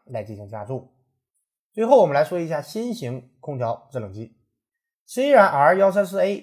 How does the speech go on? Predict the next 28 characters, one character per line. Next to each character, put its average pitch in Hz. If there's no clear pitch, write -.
不 139
会 202
破 165
坏 151
臭 131
氧 117
层， 117
但 143
是 127
它 143
还 131
是 151
具 147
有 113
一 104
定 127
的 110
温 135
室 151
效 185
应， 117
会 135
加 160
速 151
全 110
球 110
变 117
暖。 104